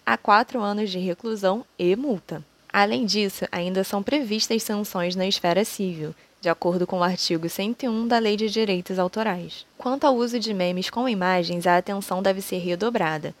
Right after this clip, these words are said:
pois nesses casos é mais comum o risco de violação ao direito à personalidade.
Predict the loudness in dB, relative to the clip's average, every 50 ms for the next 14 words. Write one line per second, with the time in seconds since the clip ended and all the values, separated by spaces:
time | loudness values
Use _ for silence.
0 | _ _ _ -2 0 0 0 0 0 0 0 0 -2 -4 -2 0 0 0 0 0
1 | 0 0 0 2 2 2 2 0 -2 0 0 0 2 2 2 2 2 2 0 0
2 | 0 0 0 -2 -2 -2 -4 -4 -4 -4 -2 -2 -2 0 0 0 0 -2 -2 -2
3 | 0 2 0 0 0 0 0 0 0 -2 -2 -4 -2 -2 -2 -2 -2 -2 0 0
4 | 0 0 0 0 -2 -2 -2 -2 -4 -8 -12 -16